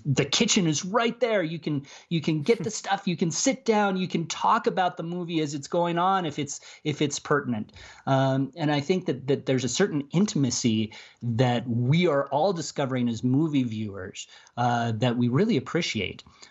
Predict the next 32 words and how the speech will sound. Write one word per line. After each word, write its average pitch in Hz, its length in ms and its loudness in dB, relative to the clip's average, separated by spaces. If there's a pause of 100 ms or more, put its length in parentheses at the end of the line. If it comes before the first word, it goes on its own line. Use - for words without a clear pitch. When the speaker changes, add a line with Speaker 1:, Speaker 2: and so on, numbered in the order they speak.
(140)
Speaker 1:
I - 120 2
think 302 240 2
that 185 140 -2
what 165 200 2
you're 143 120 0
gonna 165 160 -4
find 120 380 0
is, 117 160 -4
is 117 220 -4
that 113 160 2
movie 180 380 2
theaters 120 500 0
may 151 500 2
decide 120 600 0
to 120 220 0
keep 160 420 -2
a 147 40 0
lot 123 280 4
of 143 100 0
their 127 140 2
tentpole 123 760 -2
movies, 107 500 -2
the, 113 260 2
the 110 100 2
big 160 540 2 (260)
blockbuster 139 720 0
movies, 110 520 -10
and 139 160 0
release 147 420 0
them 147 180 0
more 139 240 2
traditionally. 110 800 -6